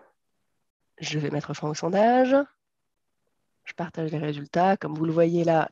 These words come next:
l'essentiel des participants pense que oui, on a le droit de le faire. Et oui, on a le droit, fort heureusement, puisque là, euh,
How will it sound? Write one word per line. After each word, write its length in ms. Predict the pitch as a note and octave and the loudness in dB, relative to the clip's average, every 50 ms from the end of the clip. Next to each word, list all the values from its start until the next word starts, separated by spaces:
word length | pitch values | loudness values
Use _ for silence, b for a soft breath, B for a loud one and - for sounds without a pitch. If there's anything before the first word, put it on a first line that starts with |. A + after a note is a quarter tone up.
| _ | _
l'essentiel 640 | - E3 F#3 F#3 A3 G#3+ - G3+ F#3+ F#3+ - - F#3+ | -6 -4 0 0 0 0 0 -2 -4 -4 -2 -2 -2
des 80 | F3+ F3+ | -2 -2
participants 580 | F3 E3 - - - - - F3+ - F#3 F3+ | -6 -6 -6 -6 -8 -8 -6 0 0 0 0
pense 280 | F3+ - F3+ F3 - - | 2 0 -4 -4 -4 -6
que 80 | - F3 E3 G#3 | -6 -6 -2 -2
oui, 180 | B3 A3 - _ | -4 -4 -4 _
on 100 | - F3 | -4 -2
a 80 | F3 E3+ | 0 0
le 120 | E3 E3+ | 0 0
droit 120 | D#3+ F3+ D#3 | 0 0 -2
de 100 | D#3 D3+ | -2 -4
le 80 | D3 | -10
faire. 500 | C#3+ - - F3+ G3 A3 A3 - - _ _ _ _ _ _ _ _ _ _ _ _ _ _ | -8 -2 0 2 2 2 0 -2 -12 _ _ _ _ _ _ _ _ _ _ _ _ _ _
Et 100 | A#3 A3 | 2 2
oui, 320 | A3 A3 B3 C#4+ C4+ - _ | 2 4 2 2 2 2 _
on 120 | - G3+ G3 | 0 2 4
a 80 | G3+ | 4
le 80 | F#3+ G3 | 4 4
droit, 220 | G3 G3 G3+ G3+ - _ | 4 4 4 2 2 _
fort 220 | - - F#3 - - | -2 -2 -2 -2 -2
heureusement, 380 | E3 D#3 D3+ D3+ D3 G3+ A#3+ C4+ | -4 -4 -4 -2 0 0 0 0
puisque 280 | - - - - - | -2 -10 -14 -8 -6
là, 360 | D#3 D#3 F3 G3 G3+ G3 F#3 D#3+ | -2 2 4 4 4 4 2 0
euh, 180 | C#3+ C#3 C3+ | -2 -8 -12